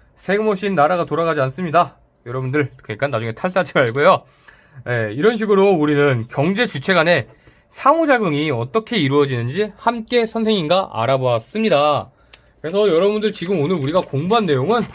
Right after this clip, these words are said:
여기 이렇게 프린트에다가도 선생님이 다 해놨으니까 나중에 우리, 음, 당장 나중도 아니네, 내일 학교에서 하도록 할 겁니다. 그러니까 그때까지 모두 몸 건강하게 있고,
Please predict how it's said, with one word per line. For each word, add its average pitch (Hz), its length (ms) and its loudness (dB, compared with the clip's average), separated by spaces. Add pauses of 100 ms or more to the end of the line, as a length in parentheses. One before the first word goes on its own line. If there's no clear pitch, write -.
(420)
여기 196 380 2
이렇게 131 260 -2
프린트에다가도 180 1000 0
선생님이 185 640 0
다 127 240 0
해놨으니까 196 720 0 (380)
나중에 190 420 2
우리, 135 300 0 (240)
음, 180 160 -8
당장 208 280 0
나중도 175 320 0
아니네, 185 340 0 (200)
내일 139 320 2
학교에서 220 540 0 (300)
하도록 190 420 0
할 240 80 0
겁니다. 202 420 0 (280)
그러니까 123 300 -4
그때까지 185 500 0
모두 139 320 -2
몸 180 340 0
건강하게 131 600 0
있고, 160 500 4